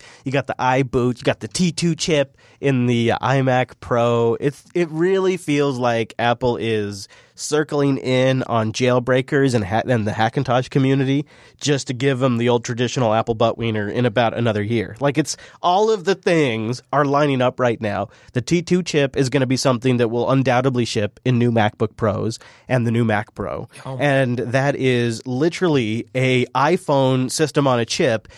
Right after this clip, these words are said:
Speaker 1: that verifies the cryptographic integrity of the Mac operating system.
Speaker 2: I mean, that's where their heart's been for, for a long time now.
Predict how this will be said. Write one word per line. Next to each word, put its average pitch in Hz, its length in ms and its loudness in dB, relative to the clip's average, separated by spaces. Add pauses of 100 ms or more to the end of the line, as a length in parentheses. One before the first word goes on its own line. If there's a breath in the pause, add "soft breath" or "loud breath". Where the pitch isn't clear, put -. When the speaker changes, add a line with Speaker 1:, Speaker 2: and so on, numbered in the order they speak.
(160 loud breath)
Speaker 1:
that 139 160 -2
verifies 127 680 0
the 113 80 -10
cryptographic 135 600 -2
integrity 127 600 -2
of 110 100 -2
the 117 100 0
Mac 117 240 0
operating 117 440 -2
system. 98 440 -6
Speaker 2:
I 127 60 -6
mean, 131 140 -2
that's 156 200 0
where 127 120 2
their 110 120 -2
heart's 127 220 0
been 110 200 -6
for, 110 300 -8
for 165 160 -2
a 165 60 0
long 175 220 2
time 165 240 -2
now. 101 160 -6